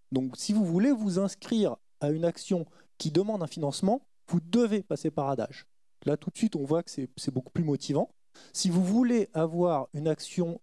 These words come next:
financée par la part collective du Pass Culture, vous devez passer par Adage. Donc on est en train de mettre ça en route, ça fait, euh, un an et demi maintenant, presque deux ans. Euh, les choses se développent,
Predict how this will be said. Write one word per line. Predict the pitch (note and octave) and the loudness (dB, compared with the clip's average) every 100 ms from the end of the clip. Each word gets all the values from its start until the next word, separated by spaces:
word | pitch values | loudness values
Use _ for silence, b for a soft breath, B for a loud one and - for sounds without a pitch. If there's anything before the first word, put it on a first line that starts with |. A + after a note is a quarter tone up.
| - | -10
financée | - G#3+ G3+ - G3 | -2 0 0 0 0
par | - E3 C#3 | 0 0 0
la | C3+ | -2
part | C3 G#3 - | 0 -2 0
collective | F#3 E3+ - D3 | -2 -2 -8 -8
du | |
Pass | C#3+ C3 - | -4 -4 -6
Culture, | C3+ - G3 D#4 - _ B B B | -10 -2 0 0 -4 _ B B B
vous | D#3 F3+ | 0 2
devez | F#3+ G#3+ | 2 0
passer | - G3 G3+ | -2 -2 -2
par | F3+ D3+ | -2 -2
Adage. | A#2+ - - _ _ _ _ _ _ | -2 -6 -10 _ _ _ _ _ _
Donc | C#3 A#2+ | -4 0
on | D3+ | 0
est | E3+ | 2
en | |
train | F3+ G#3 | 0 -2
de | G3 | 0
mettre | F3+ - | -2 -2
ça | E3 | 0
en | C#3+ | 2
route, | D3+ A#3 | 2 0
ça | - | -2
fait, | C3+ C3 | -4 -2
euh, | A2+ A2 B2+ | 0 -2 -4
un | C#3+ | -2
an | C#3+ | 0
et | |
demi | C#3+ C#3 | 0 0
maintenant, | B2+ A#2 D3 A3+ - _ _ _ _ _ - - | -2 0 0 0 -4 _ _ _ _ _ -20 -16
presque | - - A#2 | -12 -4 -2
deux | A2+ A#2 | -2 -2
ans. | G3 B B B B B B | -6 B B B B B B
Euh, | D3+ C#3 B2+ A#2+ | 0 2 2 2
les | C#3 | 0
choses | D#3+ F#3 E3 | 0 0 0
se | - | -2
développent, | C3 C3 E3+ C4 | 0 2 2 0